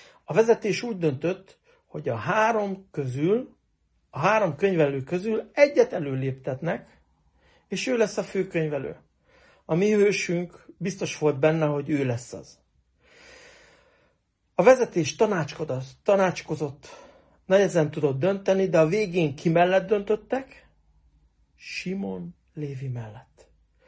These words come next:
A hősünk, mekkora pofon az élettől. Én szereztem neki a munkát.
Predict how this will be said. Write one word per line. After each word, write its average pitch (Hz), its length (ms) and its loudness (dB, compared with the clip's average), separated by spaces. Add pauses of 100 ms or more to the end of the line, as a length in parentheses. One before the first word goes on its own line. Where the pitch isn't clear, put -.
(400)
A 165 120 -2
hősünk, 160 800 0 (1500)
mekkora 190 760 4
pofon 165 800 0
az 139 240 -8
élettől. 156 800 2 (640)
Én 240 200 0
szereztem 185 520 -4
neki 170 260 -4
a 151 40 -2
munkát. 151 640 -6